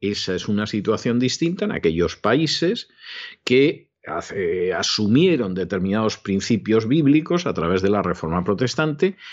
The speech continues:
entre los cuales se encuentra la supremacía de la ley. ¿Qué ha pasado en el caso de México?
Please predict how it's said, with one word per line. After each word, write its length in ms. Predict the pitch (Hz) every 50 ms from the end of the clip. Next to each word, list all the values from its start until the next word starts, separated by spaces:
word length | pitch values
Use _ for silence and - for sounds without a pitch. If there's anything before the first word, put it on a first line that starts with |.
| - - -
entre 240 | 85 87 90 90 85
los 180 | 87 87 -
cuales 300 | - 98 101 107 107 -
se 80 | - 107
encuentra 640 | 104 - 123 117 117 110 - 110 131 - - _ _
la 280 | 101 90 90 98 101 -
supremacía 720 | - - 76 - - 73 67 62 62 - - - 52 -
de 40 | -
la 140 | - - -
ley. 140 | - - - - _ _ _ _ _ _ _ _ _ _ _ _ - - - - - - - _
¿Qué 80 | - 160
ha 80 | 175
pasado 300 | - 170 - 175 156 156
en 60 | 135
el 120 | 123 117 -
caso 240 | 117 98 - - 82
de 80 | 71
México? 640 | 73 - 147 180 - 214 - - - - - _